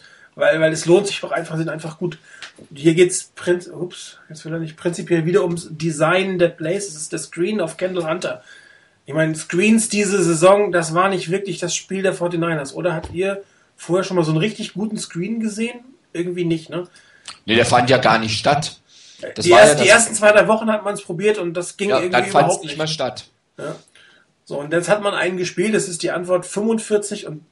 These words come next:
Speaker 1: äh, also ich bin, also rein footballerisch wieder hochbegeistert von dem, wie dieses Play ausgeführt wurde.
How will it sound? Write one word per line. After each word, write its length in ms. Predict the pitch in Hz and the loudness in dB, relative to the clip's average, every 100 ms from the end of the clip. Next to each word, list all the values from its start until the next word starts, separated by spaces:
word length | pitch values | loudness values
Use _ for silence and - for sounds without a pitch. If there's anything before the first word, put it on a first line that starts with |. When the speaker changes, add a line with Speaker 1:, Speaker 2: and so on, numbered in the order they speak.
| - | -20
Speaker 1:
äh, 180 | - - | -18 -10
also 240 | - 165 | -4 -4
ich 200 | 175 175 | -4 -6
bin, 420 | 160 156 190 202 165 | -12 -8 -6 -6 -6
also 240 | 175 170 - _ - - _ | -8 -8 -18 _ -20 -20 _
rein 240 | 165 185 | 2 2
footballerisch 680 | 165 254 - 214 196 190 - - - | 0 -8 0 2 2 0 -6 -14 -16
wieder 380 | 170 170 160 | -6 -2 -2
hochbegeistert 800 | - 240 - 185 156 202 214 175 | -2 -6 -2 -2 2 2 2 -4
von 140 | - 165 | -4 -2
dem, 180 | 180 | -2
wie 80 | 170 | -4
dieses 260 | 170 175 165 | -4 -6 -8
Play 200 | - 156 | -6 -4
ausgeführt 540 | 190 226 180 156 147 | -2 -4 -8 -10 -12
wurde. 280 | 143 156 214 | -10 -6 -6